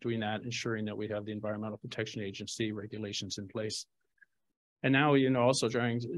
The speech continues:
um, putting some of that attention into some of the states. Uh, California particularly is a, very progressive when it comes to environmental sustainability,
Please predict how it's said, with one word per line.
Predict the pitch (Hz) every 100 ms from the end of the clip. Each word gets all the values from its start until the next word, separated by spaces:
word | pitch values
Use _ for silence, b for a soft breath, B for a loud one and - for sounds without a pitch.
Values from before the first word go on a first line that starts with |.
| 110 107 208 127 - - 147
um, | 110 110 - - -
putting | 135 120
some | 123 120
of |
that | 113 110
attention | 110 120 120 110
into | 107 104
some | 117 110
of | 98
the |
states. | - - 120 104 - - -
Uh, | 110 95 -
California | 120 117 - 117 113 110
particularly | - - 120 107 104 101 101
is | 98
a, | 104 - - 147 120
very | - 131 127 107
progressive | 110 104 110 - 107
when | 104 98
it | -
comes | 107 104
to | 120
environmental | 107 104 107 110 104
sustainability, | - - - 101 95 117 117 120